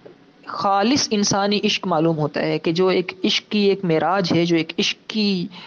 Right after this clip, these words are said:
जो वाइब है, वाइब कहते हैं किसी चीज़ की अपनी ऊंचाई बुलंदी को, जो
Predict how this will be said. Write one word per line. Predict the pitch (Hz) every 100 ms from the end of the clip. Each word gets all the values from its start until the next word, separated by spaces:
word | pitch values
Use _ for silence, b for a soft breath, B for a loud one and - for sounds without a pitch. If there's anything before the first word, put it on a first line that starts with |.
| B B -
जो | 170 180 180 175 175 180 - -
वाइब | 151 156 220 196
है, | 160 147 151 - - -
वाइब | 165 190 220
कहते | 214 196 208
हैं | 220
किसी | 220 -
चीज़ | 170 202 -
की | - 202
अपनी | 202 196
ऊंचाई | 190 170 170 175
बुलंदी | 160 165 175 190
को, |
जो | 180